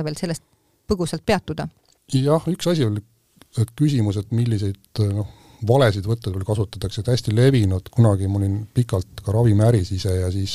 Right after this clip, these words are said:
Speaker 2: äh, siis ma ei teadnud sellest geelist mitte midagi veel. Ja siis oli pantenool, oli väga kuum teema suviti,
Speaker 1: Oli,
Speaker 2: eks
Speaker 1: jah.
Speaker 2: ole. Jah,
Speaker 1: Mhm.
Speaker 2: et, äh, apteegid,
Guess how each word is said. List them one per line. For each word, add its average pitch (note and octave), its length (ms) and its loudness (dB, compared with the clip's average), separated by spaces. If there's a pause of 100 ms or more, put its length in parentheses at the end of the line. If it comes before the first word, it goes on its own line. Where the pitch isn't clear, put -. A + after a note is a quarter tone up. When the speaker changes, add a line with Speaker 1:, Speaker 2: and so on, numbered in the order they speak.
Speaker 2:
äh, F#2+ 140 0 (760)
siis G2+ 240 2
ma F#2+ 140 0
ei A2 80 2
teadnud G2+ 260 2
sellest - 240 -6
geelist A2+ 320 0
mitte G#2+ 160 -2
midagi F#2 400 0
veel. F2+ 160 -4 (400)
Ja F#2 220 4 (100)
siis G2+ 240 2
oli F#2+ 160 -2
pantenool, A2+ 560 0
oli F#2 80 -6
väga F#2+ 240 -4
kuum G2+ 180 -2
teema G2+ 220 -2
suviti, G#2 320 -4
Speaker 1:
Oli, D#4+ 160 2
Speaker 2:
eks B3+ 60 2
Speaker 1:
jah. A2 100 -4
Speaker 2:
ole. F#2+ 140 -12 (100)
Jah, A#2 160 2
Speaker 1:
Mhm. A#2 160 -4
Speaker 2:
et, - 160 -12
äh, G2+ 320 -10 (240)
apteegid, G2 380 -10